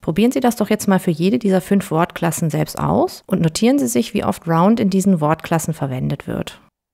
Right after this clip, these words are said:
Schreiben Sie sich auf, was Ihnen an den Suchergebnissen als problematisch auffällt, denn besonders bei der Suche nach Verbverwendung wird das sehr schnell sehr offensichtlich.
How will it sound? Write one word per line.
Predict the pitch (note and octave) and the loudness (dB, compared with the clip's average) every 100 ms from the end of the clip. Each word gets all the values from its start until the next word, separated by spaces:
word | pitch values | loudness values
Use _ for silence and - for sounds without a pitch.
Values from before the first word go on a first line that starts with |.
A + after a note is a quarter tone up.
| _ | _
Schreiben | - D#3+ D#3 | -2 2 2
Sie | |
sich | D3+ D#3 D3 | 0 -2 -2
auf, | D#3+ - | 0 0
was | C4+ | 0
Ihnen | A#3+ G#3+ | 2 4
an | |
den | G3+ F#3+ | 4 4
Suchergebnissen | G3 - E3+ F3 - - - | 2 0 -2 -2 -2 -2 -2
als | D#3+ | -4
problematisch | - D#3+ D#3+ C#3 C3+ D#3 - | -4 -2 0 0 -2 -4 -2
auffällt, | C#3 D3+ - A3+ E4 - _ - | -2 -2 0 0 0 -4 _ -4
denn | D3+ | 0
besonders | D#3+ E3+ G3 G#3 | 2 4 4 4
bei | G3 | 2
der | F3+ | 2
Suche | F#3 F#3+ | 0 0
nach | E3 D#3 | 0 0
Verbverwendung | C#3 E3+ - G#3 G#3 G#3 G3+ | 0 -2 0 2 4 4 4
wird | F3 - | 2 0
das | E3+ - | -2 -2
sehr | - D#3 D#3+ D#3 | -6 0 2 2
schnell | D#3+ C#3+ D3 - | 2 2 2 0
sehr | D3+ D3 | -4 -4
offensichtlich. | D#3 D#3+ D3 C#3+ - D3+ - | -2 -2 -2 -4 -4 -6 -6